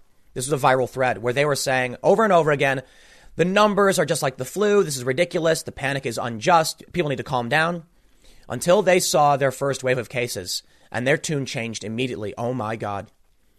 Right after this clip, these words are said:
This is n-, like nothing I've ever seen before. Young people with severe pneumonia. This is not a joke. This is, this is, let me, uh, let me jump down to this passage. It's called acute respiratory disease syndrome, A R D S.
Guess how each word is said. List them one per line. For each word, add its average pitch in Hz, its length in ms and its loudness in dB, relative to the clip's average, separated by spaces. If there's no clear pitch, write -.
This 135 160 -4
is 127 100 -6
n-, 135 120 -10
like 135 180 -2
nothing 123 180 -6
I've 113 200 -8
ever 147 260 2
seen 123 300 -4
before. 110 400 -2
Young 143 320 0
people 110 360 -4
with 110 140 -4
severe 135 400 -2
pneumonia. 117 440 -4
This 151 220 -2
is 110 220 -10
not 117 300 -6
a 104 40 -14
joke. 107 440 -10
This - 160 -4
is, 139 280 0
this - 180 -4
is, 131 220 -4
let 120 120 -6
me, 131 160 0
uh, 104 260 0
let 117 100 -8
me 131 80 -6
jump 117 220 -2
down 110 240 -4
to 117 80 -10
this 110 160 -6
passage. 110 540 -6
It's - 140 -8
called 160 180 2
acute 175 300 -2
respiratory 160 480 0
disease 127 340 -4
syndrome, 101 380 -8
A 147 140 2
R 151 120 6
D 131 160 -2
S. 104 380 -2